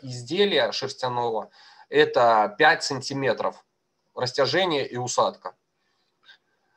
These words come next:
Вот. После всего этого момента, м, э, в сушильной камере,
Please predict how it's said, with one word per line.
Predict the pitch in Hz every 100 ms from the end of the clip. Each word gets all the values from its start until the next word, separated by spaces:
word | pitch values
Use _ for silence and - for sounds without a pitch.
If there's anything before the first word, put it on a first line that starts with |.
| _ -
Вот. | 139 - - - _ _ _ _ _ _ - 127
После | - 175 143 127 104 - _ _ _ _
всего | - 156 156 160
этого | 143 139 139 123
момента, | 123 131 160 180 123 101 - _ _ _
м, | 117 123 120 117
э, | 113 110 110
в |
сушильной | 104 131 - 127 120
камере, | 113 117 107 104 -